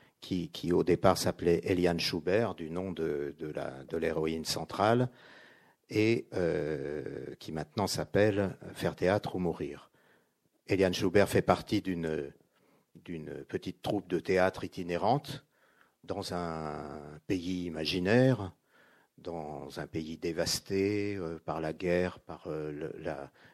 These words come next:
dégénérescence politique, où, euh, règnent, euh, des bandes de bandits à cheval, et on, on est dans des paysages avec des petits villages, des petites villes, euh,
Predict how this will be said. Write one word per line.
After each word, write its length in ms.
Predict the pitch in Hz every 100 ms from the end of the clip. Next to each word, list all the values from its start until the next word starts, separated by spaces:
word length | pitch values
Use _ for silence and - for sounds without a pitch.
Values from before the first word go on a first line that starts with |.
| -
dégénérescence 800 | 98 92 90 90 85 - 90 -
politique, 680 | - 87 85 - 123 - - - - _ -
où, 340 | 107 117 - -
euh, 220 | 92 82
règnent, 560 | 80 101 110 110 110 117 127 - 95
euh, 320 | 80 76 -
des 180 | 87 82
bandes 460 | 92 104 107 107 92 107 -
de 100 | 80
bandits 560 | 85 78 78 98 135 - - - _ _ _ _ -
à 120 | 127
cheval, 640 | - 117 90 98 123 135 -
et 160 | 101 95
on, 240 | 104 101 -
on 200 | 101 98
est 160 | 139 135
dans 180 | 107
des 100 | 95
paysages 800 | 92 110 107 95 113 101 92 - 80 - - - _
avec 240 | 95 90 -
des 140 | 90
petits 340 | - 117 -
villages, 380 | 95 104 98 101
des 100 | -
petites 400 | 92 104 107 95
villes, 640 | - 101 101 92 85 82 - - - - -
euh, 1700 | 85 78 76 76 69 71 69 69 65 67 - 64 64 53 53 50